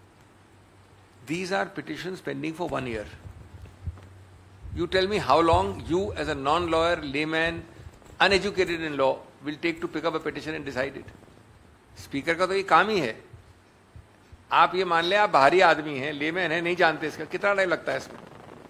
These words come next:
लेकिन आप उसके कारण से नहीं करेंगे। आप रीजनेबल टाइम की नई परिभाषा निकालेंगे,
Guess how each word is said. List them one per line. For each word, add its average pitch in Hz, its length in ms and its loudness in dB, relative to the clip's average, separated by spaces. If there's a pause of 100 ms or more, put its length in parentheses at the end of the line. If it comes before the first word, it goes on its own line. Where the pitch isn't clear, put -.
(280)
लेकिन 151 220 -6
आप 156 260 0
उसके - 260 -8
कारण 160 300 0
से 151 120 -8
नहीं 175 180 -6
करेंगे। 160 300 -6
आप 135 220 -2
रीजनेबल 165 420 -4
टाइम 165 280 0
की 185 100 -8
नई 160 200 -4
परिभाषा 143 580 -4
निकालेंगे, 139 640 -8